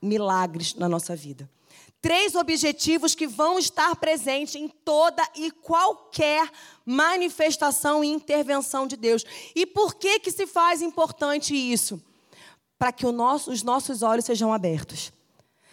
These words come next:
Pra que a gente não veja da nossa perspectiva,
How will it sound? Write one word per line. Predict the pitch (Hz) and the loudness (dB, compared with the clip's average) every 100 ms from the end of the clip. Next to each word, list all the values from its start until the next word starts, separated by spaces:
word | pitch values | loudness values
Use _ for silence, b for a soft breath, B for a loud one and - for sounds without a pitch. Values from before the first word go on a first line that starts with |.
| b b | b b
Pra | 226 240 | -4 0
que | 254 | 0
a | |
gente | 240 285 302 | 2 0 2
não | 285 330 | 2 0
veja | 240 208 277 269 254 | 0 2 2 2 2
da | 247 | 0
nossa | 240 247 285 285 | 2 2 2 0
perspectiva, | - 247 - 240 - - - 185 160 | -2 -2 -2 -4 -4 -4 -4 -4 -4